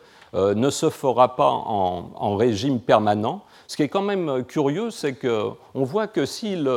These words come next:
dispose de cette réserve de mémoire au départ, eh bien, pendant un certain temps, euh, le, le viol de, du second principe pourra, euh, tout à fait s'effectuer. Mais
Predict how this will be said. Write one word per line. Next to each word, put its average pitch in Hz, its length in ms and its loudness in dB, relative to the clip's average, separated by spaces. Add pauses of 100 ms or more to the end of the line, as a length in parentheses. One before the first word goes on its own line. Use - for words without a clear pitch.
(120)
dispose 156 720 0
de 110 140 -2
cette 123 280 -4
réserve 160 460 -2
de 113 100 0
mémoire 127 640 -4 (400)
au 120 140 0
départ, 147 560 2
eh 123 80 0
bien, 151 260 -2
pendant 175 300 0
un 165 80 -2
certain 185 420 -2
temps, 170 380 -2
euh, 110 200 2
le, 113 200 -4
le 123 140 2
viol 147 420 0
de, 117 240 0
du 107 180 -8
second 160 400 -2
principe 110 540 -8
pourra, 120 440 -6
euh, 98 100 -6 (320)
tout 135 180 -6
à 131 80 4
fait 160 160 -4
s'effectuer. 107 640 -4
Mais 95 260 -4